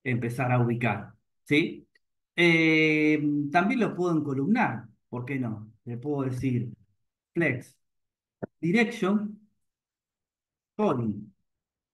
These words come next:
Lo vengo ahí, me los or-, me los encolumnó. Buenísimo, ¿sí?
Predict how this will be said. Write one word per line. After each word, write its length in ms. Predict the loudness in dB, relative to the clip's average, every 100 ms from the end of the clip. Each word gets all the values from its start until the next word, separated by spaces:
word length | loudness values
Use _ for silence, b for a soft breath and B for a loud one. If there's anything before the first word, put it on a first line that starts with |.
| _ -12
Lo 120 | -6
vengo 220 | -2 0
ahí, 340 | 0 0 -4 -12 _ _ _ _ _ _ _ _
me 120 | -4 0
los 200 | 0 -2
or-, 220 | -4 -4
me 140 | -4
los 180 | -4 -2
encolumnó. 840 | -2 -2 -2 0 0 -2 -4 -12 _ _ _ _ _ _ _ _ -8 -8 -10 -12
Buenísimo, 560 | -4 -2 -2 -6 -8 -10 -18 _ _
¿sí? 420 | -2 -2 -2